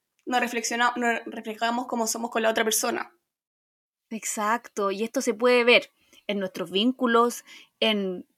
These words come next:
Speaker 2: cosas tan básicas como cómo está nuestro dormitorio, en cómo está nuestra vida, cómo, cómo nos está yendo, en muchas cosas.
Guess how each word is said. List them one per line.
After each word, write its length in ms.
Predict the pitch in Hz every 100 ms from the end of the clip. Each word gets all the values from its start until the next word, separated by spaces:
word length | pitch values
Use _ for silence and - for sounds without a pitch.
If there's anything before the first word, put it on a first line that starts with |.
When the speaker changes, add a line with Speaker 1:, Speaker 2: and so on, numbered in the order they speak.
| -
Speaker 2:
cosas 240 | - 214 -
tan 180 | 226 196
básicas 380 | 208 262 262
como 260 | 254 214 190
cómo 180 | 214 226
está 220 | - 202
nuestro 380 | 226 240 214 196
dormitorio, 840 | 185 180 165 165 180 247 254 269 - - -
en 140 | 226 208
cómo 200 | 214 214
está 200 | - 190
nuestra 280 | 196 175
vida, 480 | 165 190 247 240 240 - -
cómo, 480 | 214 220 220 208
cómo 220 | 226 226 240
nos 120 | 214
está 280 | 214 220 190
yendo, 480 | 190 240 247 240
en 120 | 202 214
muchas 300 | 330 415 415
cosas. 460 | 370 453 - 175